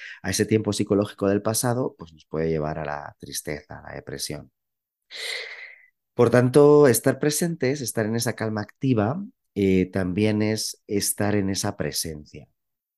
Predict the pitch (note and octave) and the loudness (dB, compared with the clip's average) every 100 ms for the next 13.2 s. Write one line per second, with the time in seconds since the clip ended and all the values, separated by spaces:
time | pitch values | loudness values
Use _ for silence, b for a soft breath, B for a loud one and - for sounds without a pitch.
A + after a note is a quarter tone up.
0 | _ _ _ _ _ _ B B B B | _ _ _ _ _ _ B B B B
1 | G2+ - G2+ A2 A#2+ B2 G#2+ A2 - B2+ | -4 -2 0 2 0 0 0 -2 2 2
2 | B2+ - C#3 F3+ B3 _ _ _ G#2 F#2 | 0 0 0 0 -6 _ _ _ 0 0
3 | - D2+ C#2+ - E2 D2+ - E2+ _ _ | 0 -4 -4 -4 -4 -6 -14 -20 _ _
4 | _ _ _ _ _ _ _ _ F2 E2 | _ _ _ _ _ _ _ _ -4 -4
5 | - G2+ F#2 - - - E2 F2 G2 F#2+ | -2 -2 0 -2 -4 -4 -6 -4 -2 -2
6 | - - - F2+ D2+ D#2+ C#2+ D2 D#2+ C2+ | -4 -8 -8 -10 -10 -10 -12 -12 -10 -12
7 | D2+ C#3+ D3+ D#2 D#2+ D2+ D#2 D#2+ E2+ - | -10 -10 -8 -10 -12 -18 -20 -16 -10 -8
8 | E2+ D#2+ E2+ E2+ - F2+ A2+ G#2 G2+ A2 | -10 -12 -12 -8 -6 -4 -4 -4 -2 0
9 | A#2 A#2+ B2 G2+ F#2+ F2 A#2 A#2+ A2+ F#2+ | -2 0 0 0 -4 -2 0 2 2 2
10 | G2 A2 G#2+ A2 G2+ A#2 G#2+ A2+ - _ | -2 -6 -6 -6 -2 0 0 -4 -10 _
11 | _ _ F2 E2+ - D#2+ - B2 B2+ A2+ | _ _ -10 -10 -8 -6 -2 -2 -2 -6
12 | D3+ A#2 - F#2+ G2 G2+ G2+ - A#2 A#2 | -4 -8 -8 -8 -8 -10 -10 -8 -8 -8
13 | A#2+ | -14